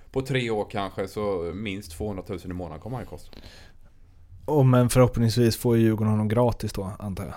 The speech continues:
Speaker 2: Att det är det de hoppas på. Det var ju en bra affär. De sålde väl honom för tio eller något. Eh, jag intervjuade ju som sagt Micke Stare igår,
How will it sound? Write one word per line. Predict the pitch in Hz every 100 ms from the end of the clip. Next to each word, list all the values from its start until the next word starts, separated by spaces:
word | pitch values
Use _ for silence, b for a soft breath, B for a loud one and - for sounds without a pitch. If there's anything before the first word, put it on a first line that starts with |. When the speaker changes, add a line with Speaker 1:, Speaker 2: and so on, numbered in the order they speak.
| -
Speaker 2:
Att | 107 -
det | 104
är |
det | 95 90
de | 87 85 B B -
hoppas | - 87 85
på. | - - - - - b b b b -
Det | 95
var | 123
ju |
en | 175
bra | 117
affär. | 104 113 104
De | 113
sålde | 123 110 107
väl | 131
honom | 143 139
för | 131
tio | 131 - 110 107 107 - 110
eller | 104
något. | 92 - B B B B B -
Eh, | 113 113 110 110 110 - - _
jag | 123 131 127 123 120 120 120
intervjuade | 135 139 139 127 127
ju | 123 123 120
som | 117 127
sagt | 123 - 120
Micke | 120 120 117 -
Stare | - 135 120 117 156
igår, | 127 113 110